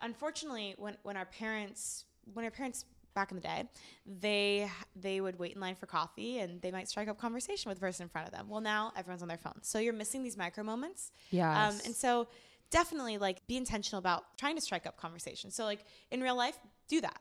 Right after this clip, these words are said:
Speaker 1: Like, I love real life meetings. That's amazing.
Speaker 2: Yeah.
Speaker 1: But then use dating apps as a tool. Um, and, and one of the things I, I've shared this on a podcast before is that,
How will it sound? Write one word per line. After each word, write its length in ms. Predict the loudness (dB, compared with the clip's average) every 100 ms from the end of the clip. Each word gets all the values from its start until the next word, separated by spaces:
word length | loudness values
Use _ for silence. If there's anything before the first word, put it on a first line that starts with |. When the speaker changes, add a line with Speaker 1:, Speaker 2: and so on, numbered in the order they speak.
| -10
Speaker 1:
Like, 120 | -4
I 120 | -2
love 220 | 2 2 0 -6
real 140 | -8
life 180 | -8 -8
meetings. 300 | -12 -14 -10
That's 160 | -8 -4
amazing. 400 | 0 0 -2 -4
Speaker 2:
Yeah. 240 | 4 4 4 -2
Speaker 1:
But 120 | -6 2
then 280 | 0 2 -6
use 260 | -6 -6
dating 340 | -4 -2 -2 0
apps 280 | -2 -2
as 140 | -8 -8
a 60 |
tool. 540 | -10 -6 0 2 0 -4 -14 -20 -4
Um, 420 | 0 0 0 -6 -6
and, 200 | -4 -4
and 160 | -6 -2
one 140 | 0
of 60 | 0
the 60 | 0
things 240 | -4 -4
I, 140 | -6 -6
I've 100 | -4
shared 200 | -4 -4
this 100 | -4
on 80 | -8
a 40 | -6
podcast 440 | -4 -2 -4 -6
before 360 | -10 -6 -2 0
is 120 | 0
that, 240 | 0 0